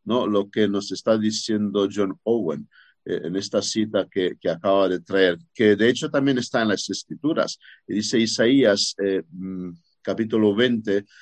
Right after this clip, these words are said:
versículo veinte, eh, capítulo veinte, versículo veintiocho, "¿No has sabido, no has oído que el Dios eterno es Jehová,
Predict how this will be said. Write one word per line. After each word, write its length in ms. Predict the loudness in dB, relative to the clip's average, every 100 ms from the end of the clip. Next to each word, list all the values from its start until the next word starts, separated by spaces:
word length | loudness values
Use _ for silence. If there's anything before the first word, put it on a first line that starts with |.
| _
versículo 540 | -8 -8 -10 -2 0 2
veinte, 260 | 0 -2 -10 -12
eh, 100 | -12 -14
capítulo 440 | -12 -8 -6 -2 2
veinte, 460 | 2 0 -6 -6 -4
versículo 560 | -4 -6 -6 -4 -2
veintiocho, 680 | -2 -4 -2 -4 -2 -4 -6 _ -20 -20 _ _
"¿No 140 | 0 2
has 120 | 4
sabido, 580 | 2 4 4 4 0 -2
no 160 | -2 2
has 320 | 2 0 -4
oído 540 | 0 2 4 4 2 -2
que 160 | -2 2
el 220 | 2 -2 -10 _ _ _ _ _ -2
Dios 400 | 4 4 2 -2
eterno 680 | -4 2 2 2 -2 -4 _
es 260 | -2 -2 -10 -8
Jehová, 520 | 0 2 4 4 4